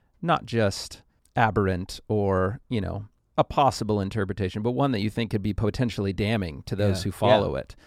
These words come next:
Speaker 1: And today we are not, uh, pronouncing anathemas on one another, or at least maybe in blogs we are, but, uh,
Speaker 2: <laughs>
Speaker 1: i-, i-, in the Protestant church that's meted out a little diff-, uh, differently. But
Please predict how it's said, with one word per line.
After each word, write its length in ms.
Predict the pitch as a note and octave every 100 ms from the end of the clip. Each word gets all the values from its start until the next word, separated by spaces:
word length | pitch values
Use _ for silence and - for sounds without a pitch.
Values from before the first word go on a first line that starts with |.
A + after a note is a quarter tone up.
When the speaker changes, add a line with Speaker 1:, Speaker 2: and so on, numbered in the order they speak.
| - _ _ _ -
Speaker 1:
And 380 | G2+ G2 F#2+ F#2 _ -
today 440 | C#3+ C#3+ C3+ B2+
we 340 | B2 A#2+ A#2
are 120 | A2 A2
not, 420 | A2 G#2 - - -
uh, 180 | A#2+ A2
pronouncing 480 | G#2 A#2+ A2 - G#2+
anathemas 640 | G#2 A2+ A#2 A2 G#2+ G2
on 240 | A#2 G#2+ G#2+
one 160 | G#2
another, 320 | G2+ G2 F#2+ -
or 140 | A2+
at 80 | G2+
least 240 | A#2+ -
maybe 240 | A#2+ A2+ G#2
in 100 | F#2+
blogs 520 | G#2 G2+ G#2 G2+ F#2
we 140 | F#2+
are, 180 | F#2+ G2+
but, 200 | G#2 G2+ - - A3+ -
uh, 260 | G#2+ G2+ G#2
Speaker 2:
<laughs> 120 | - C#3+
Speaker 1:
i-, 100 | -
i-, 160 | C#3+ -
in 120 | C3
the 80 | A2+
Protestant 520 | - A#2+ A#2 - A#2
church 300 | - E2+ -
that's 180 | G#2 - - -
meted 320 | A2+ G#2+ G#2
out 160 | G2
a 40 | G#2+
little 180 | G#2+ G2+
diff-, 280 | A2 - -
uh, 80 | A2 - - A2+
differently. 400 | A#2+ - - G#2+
But 220 | G2+ F#2+